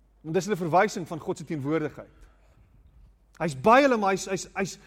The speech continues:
hy's, daar's 'n distance tussen ons en hom. En hier is die belofte, God met ons. Hier is jou belofte, God met jou,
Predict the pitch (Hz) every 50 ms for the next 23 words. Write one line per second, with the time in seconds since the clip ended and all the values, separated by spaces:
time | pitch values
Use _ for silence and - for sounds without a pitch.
0 | - - _ _ 175 185 147 156 180 208 202 - 185 156 135 139 233 240 226 -
1 | - - 220 180 160 143 - - - 175 165 - - 151 131 127 - - _ _
2 | _ _ _ _ _ _ _ - 160 151 139 127 - 147 123 117 107 107 - -
3 | - _ _ _ _ _ _ _ _ _ _ _ _ - _ _ _ - - 185
4 | 190 226 233 233 233 180 190 190 185 202 226 220 - - - 147 120 - - -
5 | _ _ _ - - _ - - - - - _ - - - - 220 202 190 185
6 | - - - - _ _ _ _ _ _ _ _ _ _ _ _ _ 139 139 147
7 | 160 165 165 160 120 - - - - - - - - - - _ _ _ _ _
8 | _ _ _ _ _ _ _ _ _ _ _ _ _ _ _ _ _ _ _ _
9 | _ _ _ _ _ _ _ _ _ _ _ _ _ _ _ _ _ _ _ _
10 | _ _ _ _ _ _ _ _ _ _ 202 233 226 - 277 202 208 208 202 214
11 | 254 240 - - - 151 113 104 - _ _ _ _ _ _ _ _ _ _ _
12 | _ _ _ _ _ _ - - _ - - - _ _ _ _ _ _ _ -
13 | - - - - 214 - - 156 147 147 165 165 160 - - 127 110